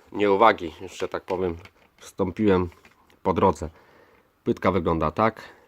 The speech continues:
stan też bardzo dobry. W większości tylko tam, we wszystkich grach to praktycznie palce, takie odbicia palcy, odciśnięcia. No i tu jest już książeczka,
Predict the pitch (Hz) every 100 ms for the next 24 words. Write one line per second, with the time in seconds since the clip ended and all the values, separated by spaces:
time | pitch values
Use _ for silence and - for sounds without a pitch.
0 | _ - - - 98 87 - - 104 90
1 | 95 90 95 101 95 123 - _ _ -
2 | - _ _ _ _ - - 101 113 -
3 | 104 - 98 101 101 92 85 87 85 82
4 | 78 - _ - 95 113 120 - 98 98
5 | 90 92 82 - 95 - - 90 - 98
6 | 98 - 90 87 - 82 - 78 80 -
7 | 82 90 90 - 82 - _ _ _ _
8 | - 82 - 85 - 87 85 87 110 104
9 | 101 92 85 80 82 - - _ _ _
10 | _ _ _ - - 87 85 98 - -
11 | 82